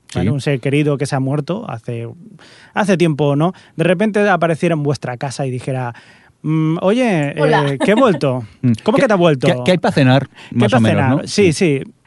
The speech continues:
Speaker 1: Que, que, pues nada, que pasaba por aquí. ¿Qué me ha pasado? Que, pero, tío, si estabas muerto. Pues eso es lo que pasa en un pueblecito de montaña,
Speaker 2: Mm.
Speaker 1: eh, aquí en Francia, que de repente empiezan a aparecer ciertos personajes que habían muerto,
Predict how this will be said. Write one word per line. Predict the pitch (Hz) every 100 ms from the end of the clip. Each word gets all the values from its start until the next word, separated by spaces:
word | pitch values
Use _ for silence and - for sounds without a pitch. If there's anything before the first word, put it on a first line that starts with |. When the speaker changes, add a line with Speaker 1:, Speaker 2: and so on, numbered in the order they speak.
| - -
Speaker 1:
Que, | - -
que, | 196 196 185 160
pues | 180
nada, | 214 180
que | 147 143 131 131
pasaba | 156 196 175
por | 175
aquí. | 156 175 135 -
¿Qué | 214
me | 254
ha |
pasado? | 135 - 208 202
Que, | 147 135 127 - - _ _
pero, | - 104
tío, | 135 220
si | 139 117
estabas | - 160
muerto. | 143 190 151
Pues | 131 120 - _
eso | 208 208 240
es | 190
lo | 175
que | 147 147
pasa | 202 202
en | 185
un | 165
pueblecito | 170 143 160 151
de | 135
montaña, | 120 120 143 127 - _ _ -
Speaker 2:
Mm. | 107 113
Speaker 1:
eh, | 135 127 123
aquí | 123 147
en | 139
Francia, | 147 156 160 170
que | 175
de | 196
repente | 180 170 175 160
empiezan | 170 156 151
a | 139
aparecer | 139 131 131 151 127
ciertos | - 170 160
personajes | 185 180 170 165 - 147 - _ - - - _ _ -
que | 208
habían | 226 214
muerto, | 165 135 156